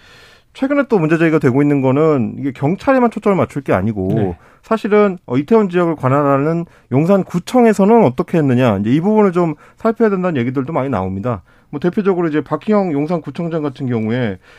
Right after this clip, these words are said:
Speaker 1: 제이티비씨에서 취재를 해봤더니
Speaker 2: 음.
Speaker 1: 당일날 박희영 구청장 같은 경우는, 어, 오후, 아, 여덟 시가 되기 전까지 서울에 있지도 않았다라는
Speaker 2: 아, 그래요?
Speaker 1: 거예요.
Speaker 2: 음.
Speaker 1: 그날 이제 고향인 경남 의령에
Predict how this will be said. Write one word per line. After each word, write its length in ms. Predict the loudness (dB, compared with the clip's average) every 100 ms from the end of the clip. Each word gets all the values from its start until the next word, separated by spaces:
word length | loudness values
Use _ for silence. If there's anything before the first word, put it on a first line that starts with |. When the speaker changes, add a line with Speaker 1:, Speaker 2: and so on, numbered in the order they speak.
| -20 _
Speaker 1:
제이티비씨에서 640 | -2 -2 0 -2 2 0 0
취재를 320 | -2 0 2
해봤더니 520 | 2 2 2 2 0
Speaker 2:
음. 300 | -2 -4 -10 -10
Speaker 1:
당일날 640 | -2 2 2 4 6 6 4
박희영 340 | 0 0 0
구청장 420 | 2 0 2 2
같은 300 | 0 0 0
경우는, 500 | 2 2 2 2 2 -2 -16 _
어, 220 | -4 -2 0
오후, 500 | 4 4 4 4 2 0
아, 120 | -2 2
여덟 260 | 4 4
시가 220 | 2 2 2
되기 200 | 0 0
전까지 500 | 2 2 2 0 0
서울에 300 | 2 2 2
있지도 260 | 0 0
않았다라는 520 | 0 0 0 0 -2 -6
Speaker 2:
아, 220 | -6 0 2
그래요? 160 | 4
Speaker 1:
거예요. 460 | 4 2 2 0 -2 -8
Speaker 2:
음. 60 | -16 -8
Speaker 1:
그날 260 | -2 0
이제 200 | 2 0
고향인 440 | 0 0 2 0 0
경남 340 | 0 2 2
의령에 680 | 4 4 4 4 2 2 0